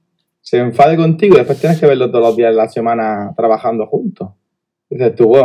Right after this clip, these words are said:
mejor, mejor me compensa dársela y me quito de problemas". <laughs> Porque después el muchacho también es bueno.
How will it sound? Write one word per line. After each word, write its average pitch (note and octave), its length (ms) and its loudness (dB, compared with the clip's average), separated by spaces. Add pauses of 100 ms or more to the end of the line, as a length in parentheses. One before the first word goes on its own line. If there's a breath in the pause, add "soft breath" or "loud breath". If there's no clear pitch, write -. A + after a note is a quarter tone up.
mejor, D3+ 340 0
mejor C#3 280 0
me D3 100 4
compensa C3+ 540 2
dársela A2+ 560 2
y G2+ 200 -4 (240)
me A2+ 120 -4
quito C#3 160 2
de A#2+ 80 2
problemas". A2 560 0 (180)
<laughs> - 200 -20
Porque - 220 0
después C#3 260 0
el D3 100 6
muchacho B2+ 500 -6 (220 soft breath)
también B2+ 280 -4
es G#2+ 100 -2
bueno. G2+ 280 -8